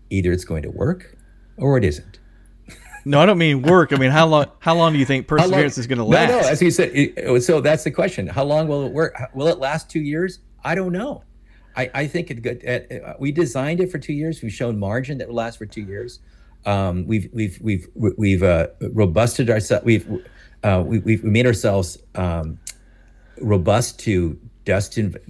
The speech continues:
Speaker 1: c-, dust conditions, uh, w-, w-, weather, uh, uh, anomalies. Um, um, but you know what? There's still plenty of single string, non-redundant components in this vehicle, and things do break. And,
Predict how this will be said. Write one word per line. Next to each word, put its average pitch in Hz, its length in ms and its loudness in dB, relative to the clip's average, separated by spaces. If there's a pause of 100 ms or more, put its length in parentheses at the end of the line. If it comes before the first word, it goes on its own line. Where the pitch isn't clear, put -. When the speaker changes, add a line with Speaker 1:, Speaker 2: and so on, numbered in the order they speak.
Speaker 1:
c-, - 100 -18 (180)
dust 101 260 0
conditions, 101 720 -2
uh, 95 140 -4
w-, 71 260 -8
w-, 90 400 -4
weather, 104 640 4
uh, - 40 -8
uh, 87 220 0 (300)
anomalies. 95 800 2
Um, 78 380 -4 (400)
um, 85 260 -4 (320)
but 147 180 0
you 170 80 6
know 180 80 4
what? 139 100 2
There's 127 180 -2
still 170 340 0
plenty 147 360 -4
of 95 100 -4
single 131 560 -4
string, 110 400 -8
non-redundant 95 720 -6
components 82 520 -10
in 82 80 -8
this 76 160 -10
vehicle, - 440 -10 (280)
and 85 420 -4 (340)
things 131 520 0
do 107 480 0
break. 90 440 0 (320)
And, 82 420 -2